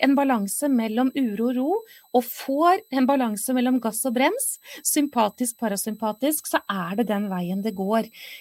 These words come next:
Vi lever i et samfunn vi faktisk ikke tåler, og det synes jeg nok må kunne bekreftes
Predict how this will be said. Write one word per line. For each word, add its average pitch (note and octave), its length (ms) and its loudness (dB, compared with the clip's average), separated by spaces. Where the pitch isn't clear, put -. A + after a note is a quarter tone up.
Vi B3+ 200 8
lever B3 520 4
i A#3+ 140 2
et B3+ 140 -2
samfunn C#4+ 460 0
vi A#3+ 100 2
faktisk A3+ 580 -4
ikke G#3 300 -8
tåler, G3+ 480 -4
og A#3+ 160 0
det D#4 340 6
synes G#3+ 480 0
jeg B3+ 140 2
nok D#4 460 2
må B3 560 6
kunne G#3 320 -2
bekreftes C4 720 0